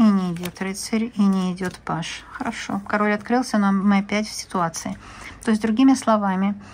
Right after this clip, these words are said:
король жезлов какой-то вам, вами интересуется, но дороги к вам у него закрыты.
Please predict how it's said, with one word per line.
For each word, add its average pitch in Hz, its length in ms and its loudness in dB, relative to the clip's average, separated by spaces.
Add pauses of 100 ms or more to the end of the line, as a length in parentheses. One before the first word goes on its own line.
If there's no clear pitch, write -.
(200)
король 214 260 4
жезлов 226 320 2
какой-то 202 340 -2
вам, 196 380 0
вами 202 320 2
интересуется, 196 800 0
но 196 140 6
дороги 190 460 2
к - 120 -8
вам 180 240 0
у 196 40 2
него 185 260 0
закрыты. - 560 -6